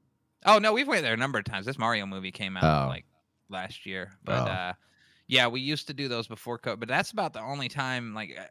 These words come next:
Speaker 1: A, there's not a lot of movies that come into theaters, and I'm like, "Ooh, let's go to the theater and see that," and B, when we do, I'm like, "Let's go to the theater no one goes to that has the <laughs> recliners and the beer."
Speaker 2: Yeah, I don't wanna go to a movie.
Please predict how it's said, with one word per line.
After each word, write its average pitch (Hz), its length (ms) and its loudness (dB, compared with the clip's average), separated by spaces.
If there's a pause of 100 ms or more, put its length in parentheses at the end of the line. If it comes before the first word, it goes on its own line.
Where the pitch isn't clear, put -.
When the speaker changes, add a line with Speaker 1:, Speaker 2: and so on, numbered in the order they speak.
(140)
Speaker 1:
A, 139 280 4
there's 120 160 -6
not 131 140 0
a - 20 -2
lot 123 140 2
of 113 60 -2
movies 123 380 -2
that 107 100 -6
come 120 220 -4
into 107 100 -8
theaters, 107 440 -2
and 110 80 -2
I'm 107 80 0
like, 104 120 2
"Ooh, 226 140 0
let's 196 180 -2
go 202 160 -2
to 185 60 0
the 165 60 -4
theater 226 320 -2
and 160 100 -6
see 226 160 -6
that," 139 260 2
and 113 120 -10
B, 151 180 -2
when 123 140 -4
we 113 160 -2
do, 143 200 4
I'm 117 140 -2
like, 113 100 -4
"Let's 147 160 -4
go 190 140 -2
to 170 60 -2
the 143 80 -8
theater 156 260 -2
no 135 140 -2
one 120 120 -6
goes 135 260 -2
to 117 160 -4
that 107 140 -6
has 117 140 -2
the 113 60 -12
<laughs> - 0 -
recliners 131 560 -2
and 110 80 -6
the - 20 -6
beer." - 540 2
Speaker 2:
Yeah, 85 180 8
I 98 60 6
don't 98 100 6
wanna 78 200 2
go 71 180 2
to 67 80 0
a 64 80 2
movie. 65 440 2